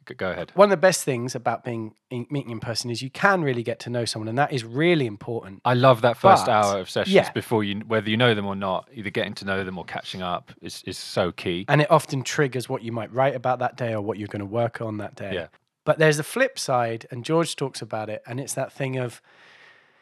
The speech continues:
Speaker 2: you aim for an eleven A M start.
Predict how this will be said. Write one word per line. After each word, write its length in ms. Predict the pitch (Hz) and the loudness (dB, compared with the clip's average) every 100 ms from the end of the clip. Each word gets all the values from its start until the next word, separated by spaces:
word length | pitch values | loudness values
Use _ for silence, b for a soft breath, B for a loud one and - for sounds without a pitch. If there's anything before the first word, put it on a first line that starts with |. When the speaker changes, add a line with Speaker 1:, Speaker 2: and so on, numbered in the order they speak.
| b b b _ _ 190 | b b b _ _ 0
Speaker 2:
you 200 | 170 180 | 4 6
aim 260 | 190 190 | 6 4
for 180 | 175 165 | 0 2
an 80 | 151 | 4
eleven 640 | 143 139 123 127 120 113 _ _ _ - _ | 6 6 4 0 -2 -6 _ _ _ -20 _
A 180 | 127 123 | -4 -2
M 160 | 113 107 | -2 -6
start. 540 | - 120 101 95 92 | -6 -6 -6 -8 -10